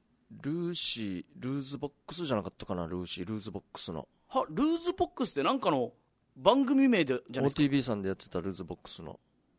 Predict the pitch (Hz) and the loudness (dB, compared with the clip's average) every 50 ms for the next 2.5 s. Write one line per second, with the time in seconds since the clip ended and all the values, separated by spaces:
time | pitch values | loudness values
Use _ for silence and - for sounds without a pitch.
0 | _ _ - 113 113 - 123 135 185 233 247 - - - 107 95 85 - - 110 | _ _ -6 -4 -4 -4 -4 -4 -6 -6 -6 -6 -6 -6 -8 -10 -12 -12 -12 -12
1 | 110 107 107 - - 117 110 135 170 190 196 202 - 180 - _ - - - 180 | -12 -12 -14 -12 -12 -12 -10 -8 -10 -10 -10 -10 -12 -12 -12 _ -16 -12 -8 -6
2 | 143 107 - _ - - - 78 78 | -6 -6 -8 _ -18 -12 -12 -12 -12